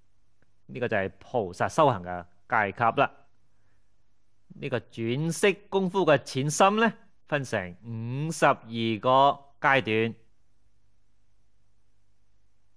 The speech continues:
呢個就係菩薩嘅果位。大菩薩轉得多，小菩薩轉得少啊，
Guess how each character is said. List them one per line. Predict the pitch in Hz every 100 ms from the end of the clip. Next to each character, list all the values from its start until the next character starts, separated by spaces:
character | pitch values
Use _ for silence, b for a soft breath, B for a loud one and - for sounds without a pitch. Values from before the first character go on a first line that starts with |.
| - - - - - - - - - - - - -
呢 | 135
個 | 120
就 |
係 | 113
菩 | - 107
薩 | 107
嘅 | 113
果 | 117 117
位。 | 123 92 85 - - - - - - - - - - - - - - - - - - - - - - - -
大 | 131 147
菩 | 139
薩 | 135 170 180 110 - - - - - - - - - - - - - - - - - -
轉 | 117
得 | 123
多， | 143 170 185 - - - - - - - - - - - - - - -
小 | 127 147
菩 | 139 123
薩 | 147 151 - - - -
轉 | - 120
得 | 143
少 | - 107 107
啊， | 131